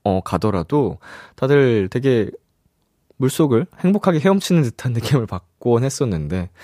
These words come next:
어, 다 이런 관리가 있었던 거구나, 어, 생각이 드네요. 자, 케이 육사삼구님, "오늘 업무가 몰아쳐서 그런지 하루에 두, 하루 종일 두통에 시달렸는데 서서히,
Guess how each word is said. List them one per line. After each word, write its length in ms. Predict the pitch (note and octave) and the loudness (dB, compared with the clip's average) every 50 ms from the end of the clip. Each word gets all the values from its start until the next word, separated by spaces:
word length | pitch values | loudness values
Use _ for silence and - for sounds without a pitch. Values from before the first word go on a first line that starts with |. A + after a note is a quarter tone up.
| - - - - - - _ _ _ | -20 -20 -20 -20 -20 -20 _ _ _
어, 400 | - E2+ D#2+ D2 D2 C#2 C#2 D#2+ F#2+ - | -6 -4 -4 -4 -4 -4 -6 -8 -8 -4
다 140 | - F#2+ | -2 0
이런 280 | F2 E2+ F#2 F#2 F2 E2+ | 2 2 2 2 0 0
관리가 380 | - - F2+ E2+ G2+ A#2+ B2+ A#2 | -2 -2 -2 0 2 2 2 2
있었던 680 | F2+ D#2+ - - G#2+ - - - F#2+ F#2+ F2+ F2 E2 | 0 0 -2 -4 -4 -4 -2 -2 -2 0 0 -2 -4
거구나, 720 | - E2 D#2 G2+ G#2+ F#2+ D#2 C#2 C2+ D#2 F2+ F2 E2+ F#2 - _ _ | -4 -6 -4 -2 0 0 0 0 0 -2 -2 -2 -4 -6 -10 _ _
어, 540 | - - - - - - - - - - A2+ - _ | -12 -10 -10 -10 -10 -12 -12 -12 -12 -12 -14 -16 _
생각이 380 | - - - A2+ F#2+ F#2+ F#2+ | -14 -6 -4 -2 0 0 -2
드네요. 340 | F#2 G#2 G2 G2+ E2+ D2+ F2 - _ _ _ - - - - - - - - | -2 -2 -4 -4 -4 -6 -6 -10 _ _ _ -20 -20 -20 -18 -18 -18 -12 -4
자, 120 | - A#2 A#2 | 0 0 2
케이 340 | - - G#3+ G#3 A3+ F3+ | 4 6 6 6 6 4
육사삼구님, 800 | D3 D3+ - - A3+ A3 - A3+ G#3+ G3+ F#3+ D#3+ B2+ F#2+ D#2+ - - - _ _ _ - | 0 0 0 2 0 2 2 2 2 2 2 0 0 0 -2 -4 -8 -16 _ _ _ -6
"오늘 200 | - D3 F3+ G3 | -2 0 2 2
업무가 360 | E3 B2 A#2+ C#3+ E3+ F3+ F3+ D#3 | 2 2 2 2 0 2 2 0
몰아쳐서 500 | A#2 A#2 C3+ E3 E3+ - F3 D#3+ E3 D3 | 0 0 0 -2 -2 -2 -4 -4 -4 -2
그런지 640 | B2+ A#2+ G#2+ F#2 F2 E2+ E2 - E3 F#3 C3 D#2 | -2 -2 -2 -2 -2 -2 -4 -2 -2 -2 -2 -2
하루에 360 | - - D#3 D3+ D3+ D#3 D#3 D3 | -4 -2 -2 0 2 2 0 0
두, 160 | - - - _ _ _ - - | -2 -6 -14 _ _ _ -18 -8
하루 220 | - F3 F#3 A3 | -2 0 0 2
종일 340 | - D#3 B2+ F#2+ E2 F#2 D3 | 2 0 0 0 0 -2 -4
두통에 320 | - - B2+ - A#2+ A2+ A2 | -6 -8 -10 -6 -4 -4 -4
시달렸는데 800 | - - - E3 D#3 C3+ A2+ G2 E2+ E2 E2+ C3 C#3 A#2 G2 A2 | -4 0 0 2 2 2 0 0 -2 -2 -2 -2 -2 -2 -4 -6
서서히, 580 | - - E3 E3+ - G3 F3+ C#3 F3+ D#3+ - | -6 -2 -2 -2 0 0 0 0 0 -2 -2